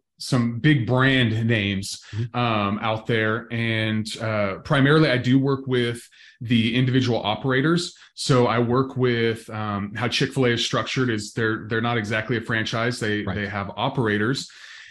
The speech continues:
Speaker 1: and they're small business owners. They have anywhere from a hundred fifty to two hundred fifty employees. Um, and, and that's really my sweet spot. You know, fifty to four hundred employees is where I kinda hang out. Even Habitat for Humanity,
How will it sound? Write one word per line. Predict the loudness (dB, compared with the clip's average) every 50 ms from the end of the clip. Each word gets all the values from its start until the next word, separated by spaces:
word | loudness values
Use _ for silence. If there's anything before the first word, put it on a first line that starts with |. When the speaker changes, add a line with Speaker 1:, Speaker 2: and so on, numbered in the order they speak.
| -10 _
Speaker 1:
and | -2 0 2 2 2 2 2 2
they're | 2 2 2
small | 2 2 2 2 2
business | 2 2 0 0 0 0
owners. | -2 -2 -2 -6 -6 -4
They | -2 0
have | 0 0 0 0 0 -2 -2 -2
anywhere | 0 0 2 2 0 0 -2
from | -2 -2 -2 -2 0 0 -2
a | -2 -2
hundred | -2 -2 0 0 -2 -2
fifty | -2 -4 -4 0 2 4 4 4 4
to | 2 0 -2 0 0 0 0 -2 -2
two | -2 0 0
hundred | 0 0 0
fifty | -2 -2 -2 -2
employees. | -2 -2 -2 -4 -2 0 0 2 2 2 0 -2 -8 -16 -20 -20 -20 -20 -20 -20 -16 -8
Um, | -4 -2 0 0 0 0 0 0 -2 -4 -4
and, | -4 -2 -2 0 0 0 0 -2 -4 -6 -8 -14 -14 -16 -16 -16 -18 -20 _ _ _ _ -4
and | -2 0 2 2
that's | 2 0 0 0 2
really | 2 4 6 6 6
my | 4 4 2
sweet | -2 -2 -2 -2 -2
spot. | -2 -4 -4 -4 -4 -4 -2
You | -4
know, | -4 -4
fifty | -2 -2 -2 -2 0 0 0
to | 0
four | 0 0 0 0
hundred | 2 2 0 0 -2
employees | -2 -4 -4 -4 -2 0 -2 -2 -2
is | -4 -4
where | -4 -4 -2 -2
I | -2
kinda | -4 -4 -4 -4 -2
hang | -2 -4 -2 -2
out. | -2 -2 -2 -2 -4 -8 _ _ -20 -20 -20 -20 -8 _
Even | 2 4 4 4 4
Habitat | 2 2 0 0 0 0 -2 -2 -2 -2 -4
for | -4
Humanity, | 0 0 0 2 2 2 0 0 -2 -2 -6 -8 -10